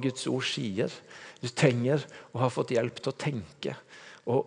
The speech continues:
og kunne noe som hjelper deg til å plassere det i en større sammenheng. Tre måter som Jesus taler inn til oss, og som er åpninger for oss til å, til å få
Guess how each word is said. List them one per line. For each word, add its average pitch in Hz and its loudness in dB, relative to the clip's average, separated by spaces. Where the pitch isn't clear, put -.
og - -6
kunne 101 0
noe - -6
som - 0
hjelper 113 6
deg 120 6
til - -6
å - -10
plassere 104 0
det 131 -4
i 120 0
en 120 -2
større 113 2
sammenheng. 110 -4
Tre 160 12
måter 127 8
som 143 4
Jesus 123 2
taler 123 10
inn 107 0
til - -4
oss, - -8
og - -4
som 139 2
er 127 -4
åpninger 131 4
for 156 2
oss 156 -2
til 135 6
å, 127 8
til 127 4
å 143 6
få - 0